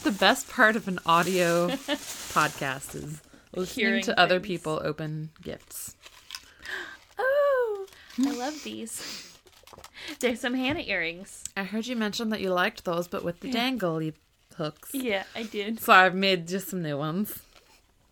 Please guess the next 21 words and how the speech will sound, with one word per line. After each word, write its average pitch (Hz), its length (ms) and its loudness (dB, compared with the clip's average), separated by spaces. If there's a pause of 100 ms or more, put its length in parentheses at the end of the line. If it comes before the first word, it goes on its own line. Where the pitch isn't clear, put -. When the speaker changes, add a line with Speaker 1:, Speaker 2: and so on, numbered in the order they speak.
(840)
Speaker 2:
I'm 220 120 2
gonna 240 140 4
wear 226 300 2
those 220 520 -2
on 202 200 -8
Christmas 240 420 -6
when 196 140 -6
I 190 120 -6
give 185 420 -8 (600)
your 202 380 2
other 214 160 0
earrings 180 360 -2
that - 100 6
I 175 80 8 (100)
Speaker 1:
Oh, 349 260 6 (100)
Speaker 2:
bought 233 200 -10
to 185 500 -8
Speaker 1:
yay. 494 160 -2
Speaker 2:
fam. 214 480 0 (1120)
Oh, 508 260 2
pretty. 453 720 2